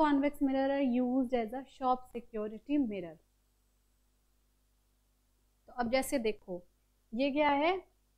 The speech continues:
साइड में, अ, साइड व्यू मिरर है कार का। इसमें आप देखो कि इसमें ये कॉन्वेक्स मिरर या अवतल दर्पण का प्रयोग किया गया और इसमें एक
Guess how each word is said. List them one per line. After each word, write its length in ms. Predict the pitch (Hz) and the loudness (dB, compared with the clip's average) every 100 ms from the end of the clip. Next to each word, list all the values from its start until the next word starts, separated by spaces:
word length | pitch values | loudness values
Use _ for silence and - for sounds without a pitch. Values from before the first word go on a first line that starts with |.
| - | -10
साइड 460 | 262 247 240 269 | 0 4 4 2
में, 260 | 277 277 254 | 2 2 2
अ, 240 | 240 233 | 0 -2
साइड 480 | 233 262 240 254 240 | -4 -2 0 0 -2
व्यू 260 | 240 262 269 | -4 -2 0
मिरर 340 | 262 262 254 | 0 0 -2
है 120 | 262 | -6
कार 280 | 277 240 226 | -6 -2 -2
का। 260 | 220 262 320 - _ - | -2 -4 -4 -8 _ -16
इसमें 240 | 220 269 | -8 -4
आप 200 | 254 240 220 | -4 -6 -4
देखो 340 | 220 220 277 | -6 -4 -10
कि 420 | 349 _ _ 247 | -10 _ _ -4
इसमें 280 | 240 269 269 | -4 -2 -2
ये 360 | 262 262 311 339 _ _ - | 0 0 0 -4 _ _ -4
कॉन्वेक्स 440 | 240 240 277 285 | 0 2 2 2
मिरर 280 | 285 262 262 | 0 2 0
या 220 | 262 277 339 339 _ _ - | 2 2 2 -2 _ _ -8
अवतल 360 | 233 233 285 277 | -6 -2 0 0
दर्पण 360 | 254 254 269 | 0 -2 -6
का 100 | 269 | -6
प्रयोग 380 | 262 254 247 262 | -2 0 2 0
किया 220 | 254 233 | -2 -2
गया 180 | 233 247 | 0 -4
और 120 | 254 | -4
इसमें 280 | 254 254 269 | -8 -6 -8
एक 100 | 269 | -8